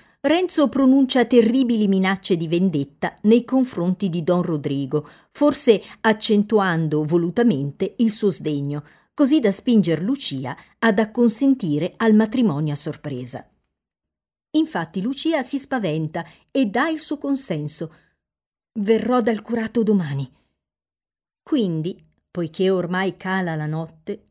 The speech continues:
Renzo saluta le due donne e se ne va. Una mattinata strana.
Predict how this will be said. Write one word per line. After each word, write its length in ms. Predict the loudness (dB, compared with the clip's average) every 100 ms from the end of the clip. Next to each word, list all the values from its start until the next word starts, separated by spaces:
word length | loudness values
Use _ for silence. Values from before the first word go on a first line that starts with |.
| _
Renzo 560 | -6 -4 -4 -6 -8 -8
saluta 480 | -6 -2 -2 -4 -4
le 120 | -4
due 160 | -2 -4
donne 520 | -4 -6 -8 -10 -8
e 100 | -8
se 160 | -4 -4
ne 120 | -4
va. 180 | -6 -18 _ _ _ _ _ _ _ _ _ _ _ _ _ _ _ _ _ _ _ 0
Una 260 | 2 4
mattinata 580 | 0 -6 -4 -4 -4 -8
strana. 580 | -10 -10 -10 -8 -10